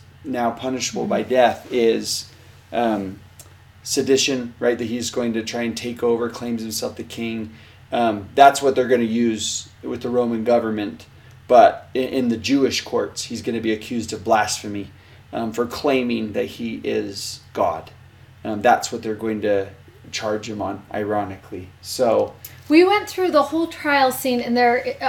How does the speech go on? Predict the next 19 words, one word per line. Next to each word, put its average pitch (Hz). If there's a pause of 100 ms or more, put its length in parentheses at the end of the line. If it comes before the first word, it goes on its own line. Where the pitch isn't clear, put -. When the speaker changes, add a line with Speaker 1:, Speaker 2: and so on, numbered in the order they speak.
Speaker 2:
all 277
the 269
trials, 233
all 247
that 240
night, 220
and 214
there 214
is 214
just -
one 254
part, 226 (220)
um, 190 (100)
that 226
stands 233
out 208
to 220
us 214
as 202